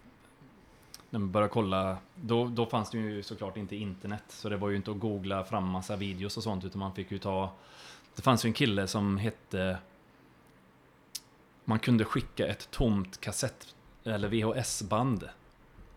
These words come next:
till den här killen, och så fick, så kunde man få en lista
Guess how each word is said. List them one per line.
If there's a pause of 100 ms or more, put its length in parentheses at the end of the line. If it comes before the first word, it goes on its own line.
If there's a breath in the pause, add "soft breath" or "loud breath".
(320)
till
den
här
killen, (120)
och
så
fick,
så
kunde
man
få
en
lista